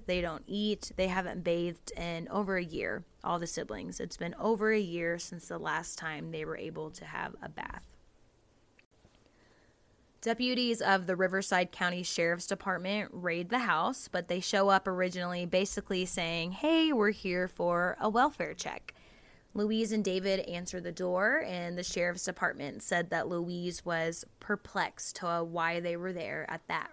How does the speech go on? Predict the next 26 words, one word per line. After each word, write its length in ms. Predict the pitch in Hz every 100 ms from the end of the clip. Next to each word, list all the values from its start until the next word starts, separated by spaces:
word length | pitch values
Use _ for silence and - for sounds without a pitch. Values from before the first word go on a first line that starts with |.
| -
residence, 800 | 160 156 160 160 - - - - -
is 140 | 170
how 160 | 170 165
they 140 | 175
worded 320 | 233 285 175
it. 160 | 127 - - _ _ _ _ - - - - - - - _ _ _ _ _ _ _ _ _ _ _ _ _ _ - - - - _
So 220 | - 269
inside 460 | 254 339 415 269 226
the 40 |
Turpin 360 | 220 202 185 180
house, 460 | 170 160 185 - -
they 480 | 175 175 175 180
walk 380 | 180 190 233 -
in 340 | 185 185 196 208
and 160 | 185
they 160 | 185 185
immediately, 1000 | 185 190 214 220 202 175 180 180 180 185 - - - - - -
and 160 | 202 214
they 120 | 196
immediately 640 | 185 185 202 208 196 185
realize, 800 | 170 180 185 175 - - 185 190
like, 240 | 170 165 165 - - _ _ - - - -
it 160 | - 208
smells 240 | - 247
like 180 | 214 190
poop, 320 | - 214 214